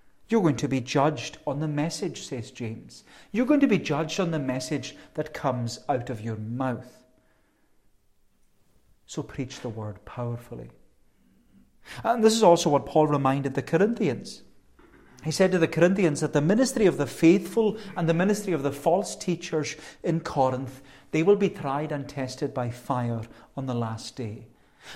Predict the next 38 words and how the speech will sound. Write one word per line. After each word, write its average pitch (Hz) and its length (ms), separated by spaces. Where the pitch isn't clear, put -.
And 175 120
Paul 220 300
says 208 340
to 202 120
the 180 80
Corinthians, 143 640
if 214 200
their 233 140
ministry 175 540
has 135 180
been 143 140
a 139 80
faithful 190 540
ministry 127 580
of 131 160
preaching 175 400
Christ 170 520
and 143 160
Him 180 300
crucified, 147 680
if 226 200
their 254 160
ministry 220 480
has 165 140
been 165 140
a 156 80
ministry 185 400
of 120 220
gold 214 400
and 151 120
silver 208 560
and 151 200
precious 190 520
stones, 135 580
it 139 140
will 123 120
stand 123 420
firm. 107 360